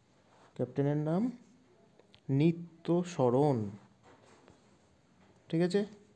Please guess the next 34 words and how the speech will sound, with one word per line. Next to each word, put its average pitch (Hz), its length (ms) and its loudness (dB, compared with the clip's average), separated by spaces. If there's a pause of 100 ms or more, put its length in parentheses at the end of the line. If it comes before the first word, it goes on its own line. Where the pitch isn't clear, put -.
(280)
তাহলে 131 140 -2
এই 143 180 2
প্রশ্নগুলো 135 560 -4
তোমরা 139 300 -2 (560)
প্রশ্ন 135 300 -4
এবং 147 220 0
উত্তরগুলো 127 420 -4
খাতায় 170 380 -2 (220)
নিজে 113 200 0
নিজে 120 260 0 (140)
লিখবে। 139 340 0
বাড়িতে 123 300 0
বড় 123 220 0 (200)
সাহায্য 160 340 0
নিতে 165 180 4
পারো 147 180 0
বড়দের 139 360 -2
কারোর। - 280 -4 (960)
ঠিক 175 120 2
আছে? 170 180 0 (460)
এখানে 156 200 2
দেখো 151 140 0
সব 160 260 2
প্রশ্ন 135 400 -2
পেয়ে 117 140 -4
যাবে, 117 180 -4 (140)
সব 139 200 -6
প্রশ্নের 139 280 -2
উত্তর 127 200 -8
পেয়ে 127 160 -6
যাবে। - 180 -10 (680)
আদ্যনাথ 127 400 0
বাবুর 131 260 0
মেয়ে, 127 380 -2